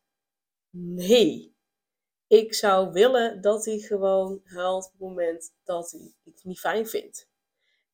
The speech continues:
En dat vindt de buitenwereld misschien als dat hij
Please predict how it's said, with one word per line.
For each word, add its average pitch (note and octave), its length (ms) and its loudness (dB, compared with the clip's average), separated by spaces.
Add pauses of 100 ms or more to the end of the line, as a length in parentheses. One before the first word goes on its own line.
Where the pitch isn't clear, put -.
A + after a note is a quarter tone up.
En G3 120 2
dat F#3 220 -2
vindt F3 340 -8
de F#3 120 -6
buitenwereld G3 720 0
misschien E3 600 -6
als E3 420 -2
dat D#3+ 260 -2
hij C#3+ 440 -2